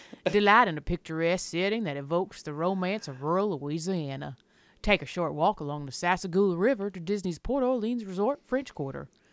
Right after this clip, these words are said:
known for southern specialties like gumbo, jambalaya, and beignets."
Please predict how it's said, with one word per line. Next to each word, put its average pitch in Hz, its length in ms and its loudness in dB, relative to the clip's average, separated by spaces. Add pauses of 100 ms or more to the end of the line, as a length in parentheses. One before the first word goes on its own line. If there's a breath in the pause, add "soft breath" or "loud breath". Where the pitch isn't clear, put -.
(160 soft breath)
known 180 180 0
for 160 120 -8
southern 180 380 -2
specialties 208 600 -6
like 151 200 -2
gumbo, 165 460 0
jambalaya, 170 600 0
and 247 120 -4
beignets." 139 680 -6